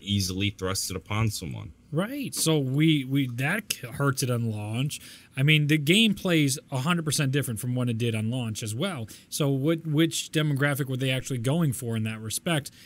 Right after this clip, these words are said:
Speaker 2: And they went toward nostalgic gamers later on. Excuse me.
Speaker 1: Mm-hmm.
Speaker 2: So it's just like, it didn't work
Speaker 1: Now,
Speaker 2: well
Speaker 1: whether or
Speaker 2: for
Speaker 1: not,
Speaker 2: the
Speaker 1: whether or not the
Speaker 2: new
Speaker 1: game,
Speaker 2: online
Speaker 1: whether or not the
Speaker 2: community.
Speaker 1: do you think the game actually flopped, though?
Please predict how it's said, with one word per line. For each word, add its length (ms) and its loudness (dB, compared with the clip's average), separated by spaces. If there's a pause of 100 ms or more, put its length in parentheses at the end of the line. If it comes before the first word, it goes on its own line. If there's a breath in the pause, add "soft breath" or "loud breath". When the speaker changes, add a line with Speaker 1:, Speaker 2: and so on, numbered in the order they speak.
(120)
Speaker 2:
And 100 -2
they 60 6
went 280 2
toward 200 0
nostalgic 580 -2
gamers 560 -2
later 300 2
on. 160 0 (680)
Excuse 320 -6
me. 120 -2
Speaker 1:
Mm-hmm. 260 6
Speaker 2:
So 140 2
it's 100 0
just 140 -4
like, 140 0 (460 loud breath)
it 140 4
didn't 260 4
work 280 0
Speaker 1:
Now, 140 4
Speaker 2:
well 80 4
Speaker 1:
whether 160 4
or 20 2
Speaker 2:
for 80 2
Speaker 1:
not, 60 4
Speaker 2:
the 80 6
Speaker 1:
whether 140 6
or 40 6
not 100 6
the 60 6
Speaker 2:
new 100 4
Speaker 1:
game, 400 2
Speaker 2:
online 380 0
Speaker 1:
whether 180 4
or 40 4
not 120 2
the 80 -2
Speaker 2:
community. 220 -8 (600)
Speaker 1:
do 80 4
you 60 6
think 160 0
the 80 -6
game 260 2
actually 280 0
flopped, 480 -4
though? 180 -2